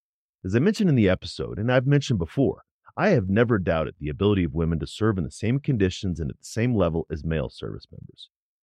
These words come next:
When I first joined the military in the early nineties, men and women trained separately in basic training. Basic training wasn't integrated by gender until several years after I went through. But several of my basic training drill sergeants were women, and I served with women for my entire twenty-two-year military career.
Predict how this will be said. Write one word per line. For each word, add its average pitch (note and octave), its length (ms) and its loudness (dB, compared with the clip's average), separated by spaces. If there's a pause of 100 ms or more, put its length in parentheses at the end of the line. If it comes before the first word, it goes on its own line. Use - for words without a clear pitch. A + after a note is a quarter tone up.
(220)
When A2+ 120 2
I E3+ 80 4
first F3 240 0
joined C3 180 6
the A2 40 6
military G#2+ 400 4
in F2 60 2
the E2+ 60 2
early D#2+ 240 0
nineties, E2 500 0
men D3 140 2
and C3 100 2
women A#2 220 2
trained G#2+ 300 -4
separately E2 420 -2
in D2+ 100 -4
basic - 380 -8
training. - 320 -12 (400)
Basic C3+ 300 0
training A#2+ 320 2
wasn't F#2+ 280 0
integrated F#2 400 0
by D2 120 -2
gender G#2 440 0
until F2 300 -8
several A#2 380 -2
years F2+ 320 2
after C#2+ 280 -4
I C#2 60 -2
went C#2+ 280 -6
through. - 160 -12 (360)
But E2+ 160 -10
several D#3+ 300 4
of G#2+ 60 2
my F#2 100 4
basic G2 360 0
training E2 320 -2
drill F#2 200 0
sergeants D2 500 -4
were C#2+ 80 -6
women, C#2+ 340 -4
and A#2 140 0
I G#2 60 2
served C#3+ 340 0
with D2+ 220 -4
women C2+ 280 -4
for - 120 -10
my F#2+ 140 2
entire C3 380 0
twenty-two-year G2+ 640 -2
military C#2 480 -4
career. G#1 380 -14